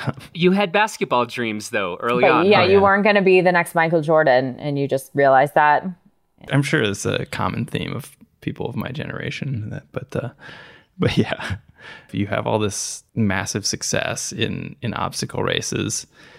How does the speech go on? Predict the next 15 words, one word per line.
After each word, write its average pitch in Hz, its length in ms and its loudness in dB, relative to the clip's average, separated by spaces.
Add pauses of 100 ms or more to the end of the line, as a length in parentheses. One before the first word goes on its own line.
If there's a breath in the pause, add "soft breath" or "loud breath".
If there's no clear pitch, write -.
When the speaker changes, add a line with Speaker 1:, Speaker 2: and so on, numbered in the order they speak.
(180 loud breath)
Speaker 1:
What 143 240 2
year 135 100 2
did 131 160 -2
you 113 80 4
move 104 300 4
to 110 100 0
the 104 100 2
Bay 101 220 -2
Area? 110 440 0
Is - 140 -14
it - 100 -10
twenty? 107 560 0 (160)
Speaker 3:
Twenty 190 240 0
fifteen, 160 760 -4
yeah. 151 220 -4